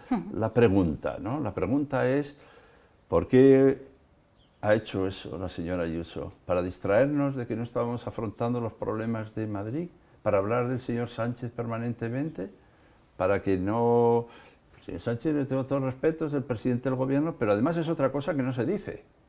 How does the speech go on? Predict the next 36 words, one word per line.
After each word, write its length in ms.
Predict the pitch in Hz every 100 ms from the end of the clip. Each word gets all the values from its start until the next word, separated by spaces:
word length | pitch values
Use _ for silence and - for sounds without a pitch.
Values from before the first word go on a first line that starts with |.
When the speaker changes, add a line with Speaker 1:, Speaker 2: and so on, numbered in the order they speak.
| _
Speaker 2:
que 80 | -
es 80 | 165
el 80 |
secretario 560 | 139 101 101 - 139 165
general 320 | 139 127 165
del 120 | 147
Partido 320 | 117 101 131 139
Socialista 600 | 135 107 92 139 - 147
Obrero 260 | 110 117
Español, 440 | 156 - 107 165 - - -
y 80 | -
por 180 | 92 87
tanto 300 | 107 131 170
no 100 | 165
puede 260 | 147 156 147
desimplicarse 1120 | 120 - 98 - 90 82 117 147 - 117 104 - - -
de, 260 | 95 95
de 140 | 92 101
un 80 |
proceso 480 | 107 113 104 95 92
como 280 | - 76 87
este. 360 | 156 - 160 - - - - -
Él, 280 | - 90 -
él 160 | 107 113
es 180 | 139 -
sec-, 140 | 156 -
eh, 580 | - - 76 78 71 -
secretario 560 | - 98 85 80 98 160
general 320 | 151 117 101
del 80 | 92
Partido 420 | 85 76 90 80
Socialista 800 | 80 78 78 73 82 - 82 - - _ -
Español, 540 | - - - 233 285 - _ _ _ _ _
y 80 | -
entonces, 500 | 78 73 113 143 - -
eh, 180 | 82 76